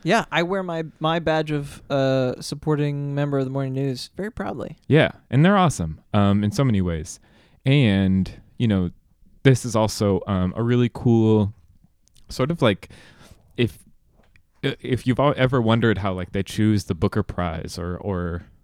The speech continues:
Speaker 2: or how they would choose any book prize, you know, this is sort of like a, a kind of cool tongue-in-cheek-ish behind-the-scenes look at, like, well, it could, it's basically random, because <laughs> you realize that how could you ever actually choose between the books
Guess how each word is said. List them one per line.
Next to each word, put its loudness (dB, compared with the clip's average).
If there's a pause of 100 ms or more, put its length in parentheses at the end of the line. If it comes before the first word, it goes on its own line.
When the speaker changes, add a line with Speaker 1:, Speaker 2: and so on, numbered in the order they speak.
(140)
Speaker 2:
or 2
how 2
they -2
would -4
choose -4
any 0
book -10
prize, -10 (260)
you 2
know, 4
this -2
is -6
sort 0
of -4
like -4
a, -2 (300)
a 4
kind 0
of 0
cool 2 (160)
tongue-in-cheek-ish 0 (240)
behind-the-scenes 0
look -4
at, -8
like, -8 (320)
well, 4
it -2
could, -2
it's -2
basically 2
random, 2
because -2
<laughs> -20
you 0
realize 2
that -6
how 0
could 0
you 0
ever -4
actually -2
choose -2
between -2
the -4
books -6